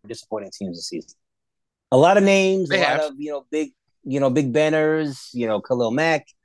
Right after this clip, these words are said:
Speaker 1: Derwin James, Bosa, you know, they have got, they had, I believe they signed J C Jackson. I, I'm not buying the Chargers. I don't trust their coach.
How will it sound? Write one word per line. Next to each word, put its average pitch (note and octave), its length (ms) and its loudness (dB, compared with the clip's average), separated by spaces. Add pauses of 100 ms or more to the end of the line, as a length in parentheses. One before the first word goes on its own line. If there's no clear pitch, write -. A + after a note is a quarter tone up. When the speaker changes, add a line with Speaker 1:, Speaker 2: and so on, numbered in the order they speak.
(300)
Speaker 1:
Derwin A#2+ 320 4
James, D3 680 -4 (100)
Bosa, D3+ 1000 0
you D3+ 80 -10
know, C3 200 -6
they D#3+ 380 4
have C3+ 320 -4
got, B2+ 160 -8
they C#3+ 60 -2
had, B2+ 260 -2 (400)
I - 20 -14
believe D3 220 0
they C#3 100 -4
signed C3 280 -4
J B2+ 120 -4
C A2 220 -10
Jackson. D#3 760 0 (1040)
I, F3 220 -2 (560)
I'm G3 160 4
not F#3+ 280 4
buying E3+ 260 2
the E3 100 -6
Chargers. E3+ 600 -4 (120)
I D3 120 -2
don't D#3+ 200 -2
trust C#3 280 -6
their A#2 120 -8
coach. E3 640 -2